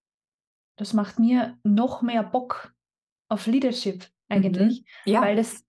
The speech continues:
Speaker 1: super intensive Aufgaben sind, die viel Aufmerksamkeit brauchen, die extrem wichtig sind, diese Managementaufgaben,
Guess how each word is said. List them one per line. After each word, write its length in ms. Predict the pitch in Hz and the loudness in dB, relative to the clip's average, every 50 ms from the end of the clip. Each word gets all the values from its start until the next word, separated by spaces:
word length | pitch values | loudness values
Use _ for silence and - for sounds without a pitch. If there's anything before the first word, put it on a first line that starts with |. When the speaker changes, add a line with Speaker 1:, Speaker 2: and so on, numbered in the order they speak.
| _ | _
Speaker 1:
super 420 | _ 214 - - - 269 262 - 269 | _ -10 -6 -2 -2 0 2 0 0
intensive 600 | 220 233 233 240 226 220 190 226 226 208 214 - - | 2 2 2 4 4 2 4 2 2 2 0 0 0
Aufgaben 600 | 180 196 196 - - 220 202 208 202 208 208 208 | 0 -2 -2 -2 -4 -2 -2 0 2 2 0 2
sind, 480 | - 226 220 214 214 220 220 220 _ _ _ _ _ _ _ _ _ _ _ _ | 2 0 2 4 4 4 2 0 _ _ _ _ _ _ _ _ _ _ _ _
die 80 | 214 208 | -2 0
viel 420 | - - 220 220 214 208 202 - - | 2 2 0 2 2 0 -2 -4 -2
Aufmerksamkeit 720 | - 220 233 240 302 302 294 - 262 247 240 233 233 233 - | -2 -2 -2 -2 -6 -10 -8 -4 -4 -4 -4 -6 -10 -8 -6
brauchen, 260 | - 196 220 220 214 | -4 -4 -2 -2 -4
die 100 | 202 202 | -4 -6
extrem 400 | 190 - - - 220 202 196 190 | -10 -12 -10 -6 -2 -2 0 0
wichtig 320 | 269 302 - - 247 - | -2 -4 -2 -4 -6 -6
sind, 180 | - - 226 202 | -4 -2 -2 -2
diese 200 | 208 196 202 202 | 0 0 0 0
Managementaufgaben, 1600 | 190 190 190 190 185 190 208 220 214 - - 240 240 247 247 - - - 226 233 233 - - 240 233 233 233 254 262 269 262 _ | 0 2 0 0 0 0 -2 -2 -2 -4 -6 -6 -6 -4 -6 -4 -4 -4 -4 -6 -8 -10 -8 -6 -6 -4 -4 -4 -6 -6 -8 _